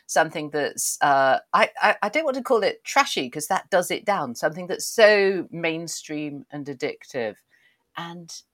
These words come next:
it actually took him quite a long time to get a, um, a publication deal because, I think, he was looking in the wrong place.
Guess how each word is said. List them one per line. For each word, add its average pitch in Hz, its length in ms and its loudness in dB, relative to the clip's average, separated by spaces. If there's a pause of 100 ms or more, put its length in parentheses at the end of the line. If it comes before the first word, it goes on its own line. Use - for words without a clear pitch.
it 202 200 -10
actually 294 380 -6
took 254 240 -10
him 220 140 -10
quite - 320 0
a 190 40 -12
long 190 180 -4
time 196 380 -10
to - 100 -20
get 165 200 -4
a, 160 80 -16 (260)
um, 147 440 -4 (140)
a 160 60 -4
publication 214 720 -2
deal 113 320 -6 (380)
because, - 600 0
I 151 140 4
think, - 340 -6 (220)
he 285 80 0
was 262 140 0
looking 381 220 0
in 247 80 0
the 123 60 -4
wrong 127 160 4
place. - 320 4